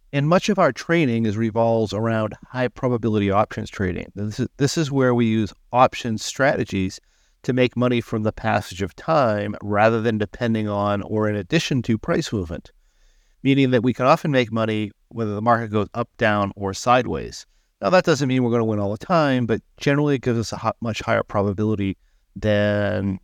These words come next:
most people have if they take on trades that are strictly directional. That said, today I am going to shift away from the positive theta aspect of the strategies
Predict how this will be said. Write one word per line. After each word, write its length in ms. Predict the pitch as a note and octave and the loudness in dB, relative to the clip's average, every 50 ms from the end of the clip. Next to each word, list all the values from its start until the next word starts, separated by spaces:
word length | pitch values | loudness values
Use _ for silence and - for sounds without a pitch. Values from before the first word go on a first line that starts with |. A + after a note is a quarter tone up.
| _ _ _ _ | _ _ _ _
most 280 | - G#2+ A2+ A#2 - - | 0 2 2 2 2 2
people 280 | - A2+ - A2 G2+ E2+ | 0 0 2 0 0 0
have 340 | F#2 F#2+ F#2 F#2 F#2 F#2 | 0 0 2 2 2 0
if 160 | F#2 F#2 - - | 0 -2 -4 -4
they 140 | - G2 | -4 -4
take 360 | F#2 - - F#2+ G2 - _ - | -4 -2 -2 -2 -2 -4 _ -6
on 380 | G#2 G2+ F#2+ F#2+ F#2+ F2+ F2 - _ | -4 -4 -2 -2 -2 -4 -6 -8 _
trades 420 | - - A2 G2+ F#2+ G2 F#2+ - - | -4 0 2 4 4 4 2 0 -2
that 100 | G2 F#2+ | -2 0
are 80 | F#2 | -2
strictly 400 | - - - - - - - F2+ | -2 -2 -2 -2 -2 -2 -2 -4
directional. 640 | D#2+ E2+ E2+ F2 F#2+ F2+ - - - C#2+ C2+ - _ _ _ _ _ _ _ _ _ _ _ | -2 0 0 2 2 0 0 -4 -8 -8 -10 -12 _ _ _ _ _ _ _ _ _ _ _
That 300 | - G2 A#2 A#2 A2 - | -6 -2 0 0 0 -2
said, 560 | - - - F#3 F#3 D#3 A#2 G#2+ G#2 A2 - - | -4 0 2 4 4 6 4 2 0 -4 -10 -12
today 560 | - A2 G2+ - D3+ F3+ G#3 B2 G2+ G2 - - _ _ _ _ _ _ | -12 -8 0 2 2 2 2 2 -2 -4 -6 -10 _ _ _ _ _ _
I 100 | C3+ D3 | -2 0
am 220 | D#3+ E3+ E3 D#3 | 2 2 2 2
going 400 | D3+ D3 D3+ C#3 C#3+ C#3 C#3 C3+ C3 | 0 0 0 2 2 0 0 -2 -4
to 200 | - - B2+ A#2+ | -4 -2 -2 -2
shift 400 | - - - E3 D3 - - - | -2 -2 0 -2 -2 -2 -2 -4
away 600 | B2 A2+ A2+ B2+ C#3+ D#3 D#3+ D#3 C#3+ C3 B2+ B2+ | -2 -2 0 2 2 4 4 4 2 2 0 -2
from 280 | G#2 - - A#2+ A2+ A2 | -4 -4 -4 -2 -2 -2
the 100 | G#2 G2+ | -2 -4
positive 520 | - - A#2+ A2+ A2+ A2 G2+ A2 G2 G2 - - _ _ - | -6 -2 0 2 2 2 0 -2 -6 -8 -10 -14 _ _ -4
theta 340 | - D3+ D#3+ D3 C#3+ A#2 - - | -2 0 2 2 2 2 0 0
aspect 520 | G2 G2 G2+ - - - A2+ A2 - - | 0 0 0 0 -2 -6 -6 -6 -4 -4
of 100 | G#2 F#2+ | -4 -4
the 80 | G#2 G2 | -4 -4
strategies 760 | - - - G2+ G2 F#2+ G2 G2 F#2 - G2+ G2+ G2 - | -4 -2 0 0 2 0 0 -2 -4 -6 -6 -6 -6 -8